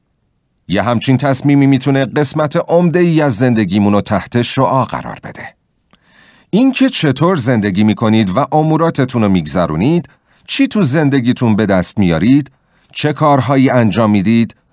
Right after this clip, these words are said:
چه کسی رو به زندگیتون جذب می‌کنید و چه دیدگاه‌ها و اعتقاداتی پیدا می‌کنید،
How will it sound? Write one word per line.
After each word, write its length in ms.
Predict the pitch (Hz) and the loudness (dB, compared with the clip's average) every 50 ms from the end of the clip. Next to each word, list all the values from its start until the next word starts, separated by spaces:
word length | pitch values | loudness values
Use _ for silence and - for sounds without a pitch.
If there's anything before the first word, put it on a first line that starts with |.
| _ _ - _ _ - | _ _ -20 _ _ -10
چه 220 | - - 262 262 | -4 -2 -2 -2
کسی 420 | - - 214 196 175 - - 170 | 0 -2 -2 -2 -2 -2 0 0
رو 80 | 180 170 | 0 0
به 180 | 135 131 156 147 | 2 0 0 0
زندگیتون 760 | 120 113 147 139 127 120 120 104 117 131 123 135 131 123 117 | 0 2 2 2 2 0 0 0 -2 -2 0 0 0 2 0
جذب 420 | 90 85 127 120 120 110 85 78 | 0 0 0 0 0 0 -2 -2
می‌کنید 560 | 113 113 107 - 117 113 110 110 110 95 98 | -2 -2 -2 -2 0 0 2 2 0 0 0
و 100 | 120 147 | -2 -2
چه 220 | 147 - - 160 151 | -2 -2 -2 -2 0
دیدگاه‌ها 720 | 123 131 143 139 131 107 92 131 127 120 101 127 127 104 | 2 2 2 2 2 2 0 0 0 0 -2 -4 -2 -2
و 120 | 110 131 127 | -2 -2 -2
اعتقاداتی 760 | 123 131 127 127 139 131 120 120 135 135 143 143 135 - 123 | -2 -2 -2 0 0 -2 0 0 0 0 0 -2 -2 -4 -4
پیدا 340 | 98 - 107 92 80 90 85 | -2 -2 -2 0 0 0 -2
می‌کنید، 520 | 73 67 - - 90 95 135 165 170 - | -2 -4 -4 -2 0 0 0 0 -2 -4